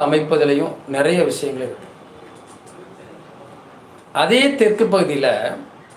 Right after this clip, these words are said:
உங்களுக்கு இதே தெற்கு வாசல் பகுதியில நீங்க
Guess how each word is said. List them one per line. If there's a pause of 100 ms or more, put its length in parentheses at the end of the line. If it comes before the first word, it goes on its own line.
(2250)
உங்களுக்கு (1040)
இதே (180)
தெற்கு
வாசல்
பகுதியில (1300)
நீங்க